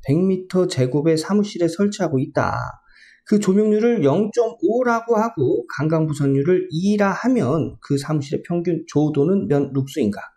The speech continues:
네, 조명 문제에서 조도 물어봤습니다. 네, 조명 문제 나오면 펀데스 나와야죠. 여기서 조도는 요 이가 의미하는 게 조도예요. 그래서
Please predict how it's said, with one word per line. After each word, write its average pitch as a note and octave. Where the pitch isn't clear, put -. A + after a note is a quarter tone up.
네, A2+
조명 A#3+
문제에서 A3
조도 G#3
물어봤습니다. D#3+
네, A2
조명 C#3+
문제 C3
나오면 E3
펀데스 A#3
나와야죠. A2
여기서 A3
조도는 G3
요 -
이가 G#3+
의미하는 C3+
게 B2
조도예요. C#3
그래서 D3